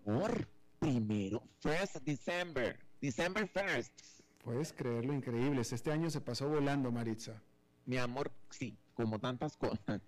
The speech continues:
Speaker 1: Te
Speaker 2: Definitivo.
Speaker 1: voy a preguntar.
Speaker 2: Dime.
Speaker 1: Fíjate que yo he visto, a mí me encanta la Navidad en general,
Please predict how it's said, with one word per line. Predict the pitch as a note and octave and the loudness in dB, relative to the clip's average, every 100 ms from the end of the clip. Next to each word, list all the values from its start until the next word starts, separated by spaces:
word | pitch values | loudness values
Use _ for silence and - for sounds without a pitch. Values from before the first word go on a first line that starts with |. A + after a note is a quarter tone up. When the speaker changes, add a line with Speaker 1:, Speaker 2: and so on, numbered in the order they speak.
| - | -12
Speaker 1:
Te | B2+ | -8
Speaker 2:
Definitivo. | A2+ A#2+ C3+ | -4 4 4
Speaker 1:
voy | C3+ E3 | 4 2
a | F3 | 0
preguntar. | F#3+ F3 D3+ B2 - - - - | 0 0 0 -2 -6 -14 -12 -2
Speaker 2:
Dime. | C3+ A2+ - | 0 -2 -4
Speaker 1:
Fíjate | - - - F#3 | -2 -2 -4 -2
que | E3+ | 0
yo | D3 D#3 | 2 2
he | |
visto, | D#3 B2 - - - _ - - | 2 2 -2 -6 -8 _ -20 -8
a | - | 0
mí | C3 | 2
me | F3 | 2
encanta | G3+ - A2+ G3 C3+ | 0 0 -2 0 0
la | C#3 | 2
Navidad | A#2+ F2 F#2 A#2+ | 4 4 4 2
en | C3 | 2
general, | G#2+ - - - | 0 -2 -6 -10